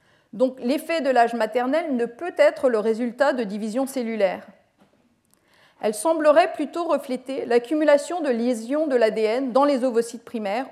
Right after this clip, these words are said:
au cours de la longue phase d'arrêt méiotique. Et à noter que le nombre de ces mutations n'est pas négligeable, puisque l'effet de l'âge de la mère sur le nombre de mutations maternelles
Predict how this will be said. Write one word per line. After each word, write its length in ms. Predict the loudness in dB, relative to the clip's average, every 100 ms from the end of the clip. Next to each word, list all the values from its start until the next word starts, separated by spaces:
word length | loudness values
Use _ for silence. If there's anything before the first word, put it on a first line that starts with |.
| -4
au 80 |
cours 240 | -2 -4 0
de 80 | 2
la 200 | 4 2
longue 280 | 2 0
phase 360 | 0 0 0 2
d'arrêt 260 | 0 0 -4
méiotique. 720 | -4 -4 -6 -8 -20 -20 _ _ _ _ _ _ _ _ _ _ _ _ _ _ 0
Et 100 | 2
à 80 | 4
noter 420 | 0 -2 -2 -2
que 100 | -4
le 120 | -2
nombre 260 | 0 -2 -2
de 80 | -4
ces 160 | -2
mutations 440 | -2 0 -2 -2 -2
n'est 140 | 0
pas 160 | 0 0
négligeable, 720 | 0 -2 -2 0 0 -2 -8
puisque 220 | -10 -6
l'effet 520 | -4 -2 -2 0 0 2
de 100 | 4
l'âge 240 | 2 2
de 80 | 0
la 120 | 0
mère 360 | 0 0 -2 -4
sur 160 | -6
le 120 | -4
nombre 260 | -4 -6 -6
de 100 | -8
mutations 640 | -10 -4 -4 -4 -6 -6
maternelles 640 | -2 -2 0 -2 -2 -2